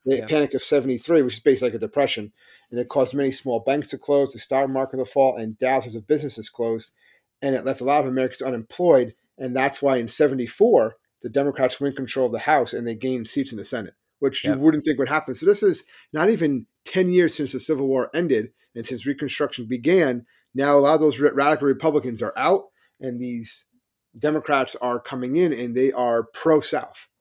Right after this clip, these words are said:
Speaker 2: Yep. I mean, Democrats were ultimately, you know, the ones that kinda initiated the idea of a civil war in the first place. And now, you
Speaker 1: Yeah.
Speaker 2: know, now you have the Democrats coming back into the fold.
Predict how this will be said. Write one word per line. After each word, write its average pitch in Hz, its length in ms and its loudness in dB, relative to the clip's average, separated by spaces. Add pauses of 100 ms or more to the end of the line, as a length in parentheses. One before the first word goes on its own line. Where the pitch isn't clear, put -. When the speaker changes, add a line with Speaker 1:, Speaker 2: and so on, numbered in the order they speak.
(600)
Speaker 2:
Yep. 113 280 -10 (1120)
I 170 80 0
mean, 170 140 4
Democrats 170 420 2
were 127 180 0
ultimately, 131 380 -2
you 139 60 -2
know, 120 100 0
the 120 120 -4
ones 120 260 -4
that 117 320 -2 (400)
kinda 120 400 -2 (640)
initiated 120 680 -4
the 117 120 -4
idea 117 240 -4
of 110 80 -6
a 110 80 -8
civil 110 360 -6
war 135 220 -2
in 110 80 -2
the 101 60 -10
first - 320 -8
place. 76 240 -16
And 123 80 -8
now, 143 160 0
you 147 80 0
Speaker 1:
Yeah. 135 60 0
Speaker 2:
know, 123 80 -2
now 143 180 -2
you 165 100 -4
have 139 200 -10
the 117 40 -20
Democrats 127 480 -6
coming 117 320 -10
back 143 500 -4
into 123 220 -8
the 120 60 -8
fold. 113 340 -6